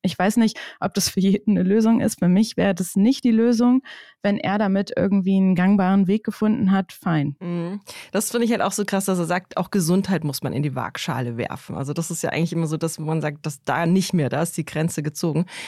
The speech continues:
Speaker 2: Da können wir vielleicht auch einmal ganz kurz reinhören in die Folge, wo er das auch genau so ausdrückt.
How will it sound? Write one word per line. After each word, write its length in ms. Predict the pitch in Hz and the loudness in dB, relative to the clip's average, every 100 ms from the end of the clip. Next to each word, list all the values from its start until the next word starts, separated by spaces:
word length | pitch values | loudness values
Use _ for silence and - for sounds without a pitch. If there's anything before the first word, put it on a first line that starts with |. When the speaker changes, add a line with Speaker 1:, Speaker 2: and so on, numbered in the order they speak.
| - | -6
Speaker 2:
Da 80 | 180 | -4
können 160 | 208 254 | 0 0
wir 80 | |
vielleicht 240 | 254 226 - | 0 0 -2
auch 80 | - | -2
einmal 180 | 214 208 | -2 0
ganz 220 | 208 202 | -2 -2
kurz 260 | 214 196 - | -4 -4 -4
reinhören 540 | 170 220 190 170 160 | -2 0 2 0 0
in 120 | - | 0
die 100 | 156 | -2
Folge, 500 | 151 147 147 170 165 | -2 -2 0 0 0
wo 100 | 160 | 0
er 80 | 165 | 0
das 220 | 165 170 | -2 -4
auch 240 | - 160 - | -4 -6 -2
genau 380 | 160 151 165 180 | 0 2 2 0
so 420 | 147 160 165 160 _ - | 2 2 0 -4 _ -4
ausdrückt. 640 | 156 156 - 98 - | -2 -2 -6 -12 -12